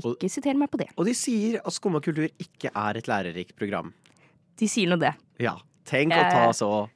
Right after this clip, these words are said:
Speaker 2: altså,
Speaker 1: feil.
Speaker 2: før, eh, denne sangen vi hørte på her, jeg vil si at det var ganske lærerikt, men
Speaker 1: Ja,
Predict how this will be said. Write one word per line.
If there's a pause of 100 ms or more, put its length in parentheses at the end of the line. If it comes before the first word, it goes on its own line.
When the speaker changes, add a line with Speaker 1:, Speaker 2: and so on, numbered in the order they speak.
(160)
Speaker 2:
altså,
Speaker 1:
feil.
Speaker 2:
før,
eh,
denne
sangen
vi
hørte
på
her,
jeg
vil
si
at
det
var
ganske
lærerikt, (200)
men
Speaker 1:
Ja,